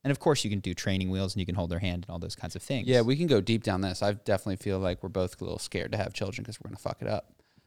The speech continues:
Speaker 2: But, um,
Speaker 1: Yeah, no, that was, that, that came up for me as well, which
Speaker 2: um,
Speaker 1: was,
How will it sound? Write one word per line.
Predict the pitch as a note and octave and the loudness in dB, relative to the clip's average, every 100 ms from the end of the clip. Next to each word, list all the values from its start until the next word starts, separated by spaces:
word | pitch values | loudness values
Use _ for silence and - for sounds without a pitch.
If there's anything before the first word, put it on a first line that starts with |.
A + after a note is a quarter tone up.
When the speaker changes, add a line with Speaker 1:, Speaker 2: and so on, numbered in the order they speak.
| _ - | _ -4
Speaker 2:
But, | G2+ - - _ | -2 -2 -6 _
um, | G#2+ G#2+ G#2 A2+ | 0 2 6 10
Speaker 1:
Yeah, | B2 A#2 | 10 10
no, | A2 | 6
that | A2 | 6
was, | G#2 G#2 | 6 2
that, | - G#2 F2+ | 4 4 4
that | F#2 | 0
came | - D#2+ | -2 -6
up | E2+ | -6
for | - | -6
me | D2+ | -6
as | D#2+ - | -6 -4
well, | - - _ - | -4 -6 _ -10
which | G#2+ | -2
Speaker 2:
um, | G#2+ | 0
Speaker 1:
was, | G#2 F#2 - - | 2 0 -2 -6